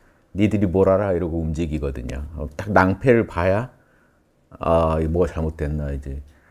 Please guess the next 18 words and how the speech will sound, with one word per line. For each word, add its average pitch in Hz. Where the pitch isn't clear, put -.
무릎 90
꿇고 -
배우게 90
됩니다. 67
그러니까 -
우리가 101
인생이 110
내가 120
막 127
꿈에 143
젖어 104
있을 101
땐 98
탐진치 165
충만할 143
때는 87
안 78
보이잖아요. 73